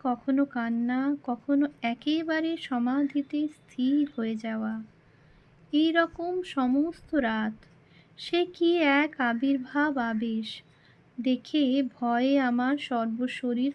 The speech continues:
কাঁপত, আর ভাবতুম কখন রাতটা পোহাবে। ভাব সমাধির কথা তখন তো কিছু বুঝি না। একদিন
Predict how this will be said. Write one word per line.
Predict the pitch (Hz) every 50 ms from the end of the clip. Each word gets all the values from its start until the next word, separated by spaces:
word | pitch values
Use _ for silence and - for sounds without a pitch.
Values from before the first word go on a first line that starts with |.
| -
কাঁপত, | - 254 220 220 220 - _ _ - - 277 302 339 330 _ _ _ - - - - _ _ -
আর | 254 247 254
ভাবতুম | 240 220 - - 226 226 220 - - - 330 311 277 254 262 302 330 - - -
কখন | 269 254 254 254 - - 339 359 381 370
রাতটা | 302 247 226 220 220 220 - - - 277 339 330 -
পোহাবে। | 269 247 214 226 220 220 214 - 220 214 214 214 - _ _ _ _ _ _ - _ _ _ _ - _ _ - -
ভাব | 254 285 285 294 294
সমাধির | - - 339 330 330 339 339 339 359 349 349
কথা | - 311 285 285 285 - 320 311 277 254 269 294 285 -
তখন | 262 240 240 - - 277 285 285 294 285 - -
তো | - 302
কিছু | 285 294 - - 262 262 - - 294
বুঝি | 277 247 240 247 226 220 - 285 285
না। | 311 349 330 262 220 226 - - - - _ - - - - - - -
একদিন | - 269 277 269 - - - 339 294 269 277 302